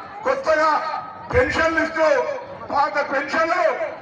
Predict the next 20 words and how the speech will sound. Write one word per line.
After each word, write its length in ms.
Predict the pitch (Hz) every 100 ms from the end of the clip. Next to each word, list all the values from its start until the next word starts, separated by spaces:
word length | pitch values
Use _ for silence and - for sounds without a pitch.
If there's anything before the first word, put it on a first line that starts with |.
| - 175
నాలుగు 400 | 175 214 262 285
వేల 180 | 302 302
రూపాయలు 280 | 285 285 269
ఇచ్చే 180 | 294
బాధ్యత 440 | 269 262 262 262 247
కాంగ్రెస్ 460 | 240 247 262 247
అనే 140 | 254 240
మాటలు 360 | 233 233 233
ఈ 40 | 226
సందర్భంగా 420 | 226 226 226 214
మనం 200 | 208 208
చేస్తా 220 | 208 190
ఉన్నాం. 260 | 190 185 175 - - - - - -
దాంతో 320 | 226 254 269
పాటుగా 680 | 254 262 277 285 285 277 - - - - - 170
ఈరోజు 480 | 220 277 294 302 285 587 285 - - - - 202 233
రేషన్ 340 | 269 285 277
కార్డులు, 440 | 277 285 294 277 - - - - -
పెన్షన్తో 520 | 233 277 320 302 311 285
పాటుగా 720 | 277 285 285 277 262 285